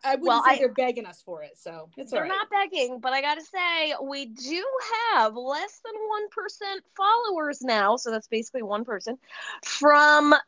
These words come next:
Speaker 2: Swi-, one from Switzerland and one from Canada. Welcome.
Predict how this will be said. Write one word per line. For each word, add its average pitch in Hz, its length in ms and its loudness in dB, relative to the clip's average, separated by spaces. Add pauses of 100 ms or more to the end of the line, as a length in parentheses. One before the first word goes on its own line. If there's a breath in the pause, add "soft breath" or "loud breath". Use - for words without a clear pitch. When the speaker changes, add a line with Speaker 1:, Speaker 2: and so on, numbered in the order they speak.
Speaker 2:
Swi-, 285 460 0
one 254 260 4
from 285 200 -2
Switzerland 403 560 -4 (100)
and 415 80 4
one 247 160 0
from 381 200 -2
Canada. 427 600 4
Welcome. 269 880 0